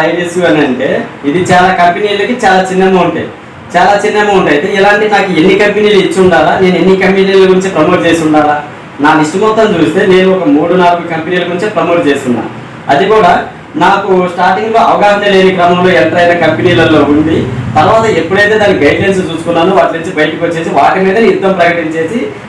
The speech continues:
దాడి అని ప్రకటించేసి నేను పోరాటం జరుపుతున్నా. ఎప్పుడైతే ఒక కంపెనీకి అన్ని సర్టిఫికెట్లు ఉండి ఉంటే నేను ఏ అమౌంట్ తీసుకోవాల్సిన అవసరం ఏం లేదు, నేను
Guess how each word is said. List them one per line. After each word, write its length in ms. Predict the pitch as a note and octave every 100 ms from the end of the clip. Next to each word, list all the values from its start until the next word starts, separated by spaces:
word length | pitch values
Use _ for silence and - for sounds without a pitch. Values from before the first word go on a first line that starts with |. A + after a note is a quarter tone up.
| - -
దాడి 280 | - F#3+ G3
అని 160 | F#3+
ప్రకటించేసి 640 | F#3 E3+ E3+ E3+ E3 E3+ G#3
నేను 500 | F3 E3+ D3 D3 - - - -
పోరాటం 360 | G3 G3 F#3+ F3+
జరుపుతున్నా. 440 | D3+ - B2 G#2+ - - - -
ఎప్పుడైతే 720 | E3 F3+ A#3+ A#3 F#3 F3+ - - - - C#3+
ఒక 140 | F#3
కంపెనీకి 800 | F#3 - - A#3+ G#3+ F#3 A3+ A#3
అన్ని 260 | - G#3+ A3
సర్టిఫికెట్లు 500 | G#3 - F#3+ F#3 F3+
ఉండి 300 | C#3 D#3 F#3+
ఉంటే 500 | E3+ C3 A#2+ - - - - -
నేను 240 | F#3+ A#3
ఏ 180 | G#3 G3
అమౌంట్ 500 | B3 B3+ A#3+ A#3 B3
తీసుకోవాల్సిన 460 | A3 - A#3 A3+ G3+
అవసరం 260 | G3 G#3+
ఏం 180 | G#3+ F3
లేదు, 240 | F#3+ G3 F3 - A#2+
నేను 180 | D3